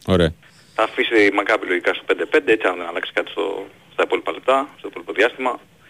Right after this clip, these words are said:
Speaker 1: Αχα.
Speaker 2: Και θα είναι Παναθηναϊκός Ολυμπιακός ή Μονακός στο εξήντα τέσσερα. Έτσι.
Speaker 1: Μάλιστα.
Speaker 2: Θα έχει ενδιαφέρον, ε,
Speaker 1: Μμμ.
Speaker 2: η Ευρωλίγκα. Λοιπόν,
Speaker 1: Τεράστιο.
Speaker 2: ο Παναθηναϊκός, ναι,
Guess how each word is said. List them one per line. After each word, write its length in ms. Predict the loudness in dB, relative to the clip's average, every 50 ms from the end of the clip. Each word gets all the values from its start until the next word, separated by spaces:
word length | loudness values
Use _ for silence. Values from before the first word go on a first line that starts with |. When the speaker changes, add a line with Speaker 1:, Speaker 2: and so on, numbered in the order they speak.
| -20 -20 -20 -20 -18 -10 -2
Speaker 1:
Αχα. 300 | 2 4 4 4 4 2 0 -6 -16 -20 -20 -20 -20 -20 -20 -20 -20 _ _
Speaker 2:
Και 100 | -2 2
θα 80 | 4 4
είναι 80 | 6
Παναθηναϊκός 360 | 6 6 6 6 4 2 2 2
Ολυμπιακός 320 | 4 4 4 4 4 2
ή 40 | 0
Μονακός 280 | 2 2 2 0 0 0
στο 100 | 0 0
εξήντα 160 | 0 2 0 0
τέσσερα. 260 | 0 0 -2 -2 -2 -4 -6 -6 -6 -8 -10 -10 -12 -8 -8
Έτσι. 120 | -4 0 2
Speaker 1:
Μάλιστα. 280 | 4 4 4 2 -2 -10 -16 -20 -20 -20 -20 _ -20 _ _ _ _ _ _
Speaker 2:
Θα 80 | -2
έχει 120 | -2 0 0
ενδιαφέρον, 440 | 0 0 0 0 0 -2 -2 -4 -6
ε, 360 | -10 -12 -12 -12 -14 -14 -14 -16 -20 -20 -20 -20 -20 _ _ _ _
Speaker 1:
Μμμ. 180 | 0 2 2 4
Speaker 2:
η 60 | 2
Ευρωλίγκα. 480 | 2 0 -4 -6 -6 -6 -4 -2 -4 -4 -4 -8 _ _ _ _ _ -20 -18 -18 -18 -18 -20 -20 -20 -20 -14 -10
Λοιπόν, 380 | -8 -8 -2 2 6 6 8 8
Speaker 1:
Τεράστιο. 440 | 8 8 6 6 6 6 4 4 2
Speaker 2:
ο 60 | 2
Παναθηναϊκός, 500 | 0 -6 -14 -20 -20 -20 -12 -6 -2 0
ναι, 120 | 0 2